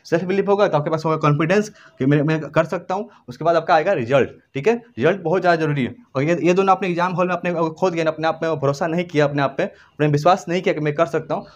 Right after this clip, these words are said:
तो आपका रिजल्ट नहीं हो सकता। तो सेल्फ बिलीव रखें, कॉन्फिडेंस रखें, तो रिजल्ट रखें, ठीक है। क्योंकि आप जो बच्चा अच्छा से पढ़ाई किया, जो मेहनत किया,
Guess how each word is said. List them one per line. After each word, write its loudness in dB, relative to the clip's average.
तो 2
आपका -2
रिजल्ट 0
नहीं 2
हो 0
सकता। -2
तो -8
सेल्फ 0
बिलीव 2
रखें, 2
कॉन्फिडेंस 2
रखें, -2
तो 2
रिजल्ट 2
रखें, -2
ठीक -4
है। 2
क्योंकि -4
आप 2
जो 6
बच्चा 2
अच्छा -6
से -6
पढ़ाई 0
किया, 0
जो -2
मेहनत -2
किया, -2